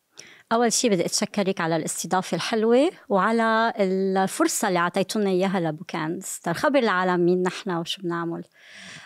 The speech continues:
أم، أنا جيت على الإمارات سنة الألفين واثنين من، أم، كنت عايشة بلبنان قبل، وما كان عندي فكرة أبدًا لا أشتغل ولا أفتح بزنس ولا أي شي. بس، آه، بال-،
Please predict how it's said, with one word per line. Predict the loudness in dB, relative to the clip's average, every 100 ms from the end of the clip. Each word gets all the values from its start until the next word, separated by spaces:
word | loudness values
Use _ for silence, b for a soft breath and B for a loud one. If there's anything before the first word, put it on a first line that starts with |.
| -4
أم، | -2 0 0 0 -2 -2
أنا | 0
جيت | 0 0
على | -2 -2
الإمارات | -2 0 0 0
سنة | -2 -6 -4
الألفين | -2 -2 -2 -2 0 0
واثنين | -2 -2 0 2 2 0 2
من، | 2 2 2 0 -2
أم، | -2 -4 -6 -6 -8 -6
كنت | -4
عايشة | -2 -2 -2
بلبنان | -2 -2 0 0 -2
قبل، | -6 -4 -4 -6 B B B B B 0
وما | 2 4
كان | 2 2
عندي | 2 0 -2
فكرة | -4 -2 0
أبدًا | 0 -2 -2 -4 -2
لا | 0 0 -2
أشتغل | -4 -4 0 0 2
ولا | 0 0
أفتح | -4 -6 -6 -6
بزنس | -6 -6 -8 -6
ولا | -4 -4
أي | -6 -8
شي. | -10 -10 -14 _ B B B B B
بس، | -2 -2 -2 -4 0
آه، | 2 2
بال-، | 0 0 0